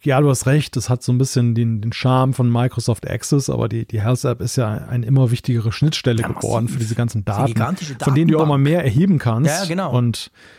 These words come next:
Speaker 1: die, die möchtest du natürlich dann eben nicht nur auf dem, auf dem kleinen Display nur
Speaker 2: Ja,
Speaker 1: verwalten,
Speaker 2: genau.
Speaker 1: gegebenenfalls.
Speaker 2: Externe Kameras, hilf mir kurz, ich hab grad einen Blackout. Was ist das?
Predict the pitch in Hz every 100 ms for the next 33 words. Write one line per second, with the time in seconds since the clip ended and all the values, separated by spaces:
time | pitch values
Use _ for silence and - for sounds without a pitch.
0 | - - _ - 120 _ 113 120 120 147
1 | 139 - 131 123 139 131 127 120 120 123
2 | 131 - 131 120 123 117 117 117 - -
3 | - 123 127 123 113 131 123 - 113 117
4 | 110 113 104 98 98 107 107 139 131 120
5 | 107 120 - - - - - _ _ _
6 | _ _ _ - 175 - - 247 233 -
7 | - 175 254 151 107 - 156 - 170 127
8 | 147 156 - - 151 156 139 139 147 117
9 | 113 - 147 196 - 127 - -